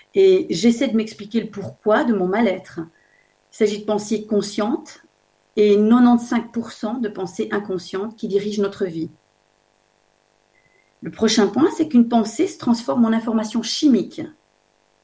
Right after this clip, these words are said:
Et elle, cette, cette, euh, information chimique va se faire ressentir sur tout le corps. Prochain point, c'est que les émotions que nous ressentons sont de la nourriture pour notre corps et pour nos cellules.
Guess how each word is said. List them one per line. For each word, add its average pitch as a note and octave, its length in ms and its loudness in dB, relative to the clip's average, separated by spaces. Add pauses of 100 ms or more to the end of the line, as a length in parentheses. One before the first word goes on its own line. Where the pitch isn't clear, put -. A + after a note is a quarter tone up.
(1000)
Et G3+ 360 4
elle, F3+ 340 0
cette, - 360 -10
cette, - 520 -10
euh, E3+ 280 0 (140)
information F#3 460 -2
chimique A3 440 -2
va G#3+ 80 -4
se G#3 140 -4
faire G#3+ 240 -2
ressentir G#3 520 -2
sur - 240 -12
tout - 240 -2
le A#3 80 4
corps. - 540 -4 (2250)
Prochain G#3 300 0
point, C#4 160 4
c'est D#4+ 140 0
que B3 80 -2
les A#3+ 140 4
émotions A3+ 400 4
que C4 100 -2
nous G#3+ 140 0
ressentons G#3 640 -4 (400)
sont A#3+ 220 0
de A#3 100 6
la G#3 140 4
nourriture A#3 880 2
pour A#3+ 140 -6
notre G#3 280 -4
corps G3+ 360 -4
et A#3 60 -6
pour A#3 180 0
nos A3+ 120 4
cellules. F#3 800 -4